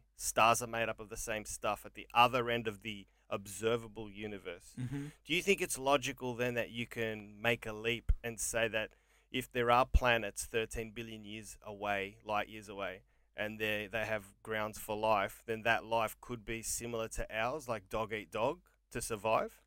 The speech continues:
Speaker 1: Because the elements of life are there, the same as here. It's like a, just crossing the street and looking at a pantry.
Speaker 2: Yes.
Speaker 1: You see the same atoms,
Speaker 2: Yes.
Speaker 1: the same ingredients in that pantry as you have.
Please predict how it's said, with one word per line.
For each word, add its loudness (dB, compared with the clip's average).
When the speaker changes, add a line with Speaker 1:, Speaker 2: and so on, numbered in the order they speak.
Speaker 1:
Because 4
the -8
elements 2
of -2
life 4
are -4
there, 6
the -6
same 4
as -8
here. -6
It's -10
like -2
a, -12
just -8
crossing 0
the -6
street 0
and -8
looking -6
at 0
a 0
pantry. 4
Speaker 2:
Yes. 6
Speaker 1:
You -2
see 0
the -2
same 6
atoms, 6
Speaker 2:
Yes. 4
Speaker 1:
the -8
same 6
ingredients 0
in -4
that 4
pantry 4
as -6
you -6
have. -2